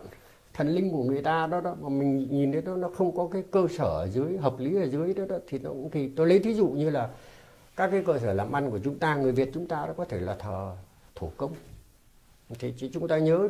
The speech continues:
cái câu mà ông bà mình vẫn cứ hay nói là "Đất có thổ công thì sông có Hà Bá", thì có thể được. Hoặc là thờ một số những cái cơ sở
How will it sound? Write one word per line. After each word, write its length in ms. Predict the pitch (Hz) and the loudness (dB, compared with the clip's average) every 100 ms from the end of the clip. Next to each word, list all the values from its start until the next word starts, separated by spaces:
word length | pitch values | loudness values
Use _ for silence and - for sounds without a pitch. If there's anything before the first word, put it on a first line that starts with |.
| 190 | 2
cái 140 | 196 196 | 0 2
câu 200 | 170 160 | 2 2
mà 380 | 156 127 123 123 - - | 0 0 -2 -8 -12 -8
ông 220 | 147 143 | -6 0
bà 180 | 131 131 | 2 2
mình 200 | 135 135 | 0 -2
vẫn 160 | 143 | -4
cứ 100 | 156 | -4
hay 120 | 156 | -2
nói 200 | 147 151 | -2 -2
là 100 | 156 | -2
"Đất 180 | 127 190 - | -2 -4 -4
có 100 | 180 | -6
thổ 220 | - 92 - | -4 -6 -4
công 200 | 151 143 | -4 -6
thì 60 | |
sông 260 | 127 160 160 | -4 -4 -4
có 100 | 175 | -4
Hà 200 | 147 127 | -4 -4
Bá", 180 | 135 175 - - - | -6 -12 -14 -20 -14
thì 80 | 120 | -8
có 100 | 156 | -4
thể 180 | 147 | -4
được. 200 | 95 120 123 - - - - - | 0 0 0 -6 -20 -20 -20 -10
Hoặc 180 | 117 | -6
là 180 | 127 127 | 0 0
thờ 560 | 123 131 127 135 131 127 92 | 0 2 2 2 0 -2 -4
một 260 | 117 123 | -2 0
số 260 | - 165 202 | 2 6 6
những 160 | 196 190 | 6 4
cái 320 | 196 196 185 - - | 4 2 0 -6 -8
cơ 180 | - 165 | -2 -2
sở 480 | 160 127 95 80 | 2 2 4 2